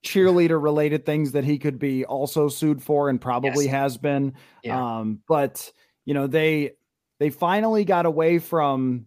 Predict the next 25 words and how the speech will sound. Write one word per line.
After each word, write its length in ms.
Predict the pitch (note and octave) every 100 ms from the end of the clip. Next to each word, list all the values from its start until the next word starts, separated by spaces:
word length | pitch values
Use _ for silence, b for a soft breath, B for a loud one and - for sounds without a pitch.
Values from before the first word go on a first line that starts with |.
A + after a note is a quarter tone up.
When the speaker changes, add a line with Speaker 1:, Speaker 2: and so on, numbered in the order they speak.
| _ C#3
Speaker 1:
their 140 | C3+
bad 360 | B2 E3 E3+ B2+
name 440 | A2+ G2+ A2 A#2+ - -
that 140 | G2+
they 140 | B2
had, 420 | A2+ G#2 G2 G#2+ G#2+ _ -
and 120 | C3+
they 100 | C#3
get 280 | B2+ F3 E3+ _ _ _
football 360 | G3 G3 E3 C3+
team, 460 | - A#2+ G#2+ G#2+ - _ _
and 160 | D#3 D#3+
then 120 | E3+
they 160 | F3 D#3+
go 200 | E3+ F#3
to 120 | F3
something 600 | - E3 - D3 C#3+ C#3 _ _ _
super 640 | - - - - G#3 G3+ F#3+
cornball. 600 | C3 D#3 F3 C#3+ F2+ - _ _ _
Like, 80 | D#3
Speaker 2:
Yep. 140 | - B3+
Speaker 1:
c-, 80 | F#3+
can 260 | A3 A3
you 240 | G3+ C4+ A3+
do 320 | A3+ C4+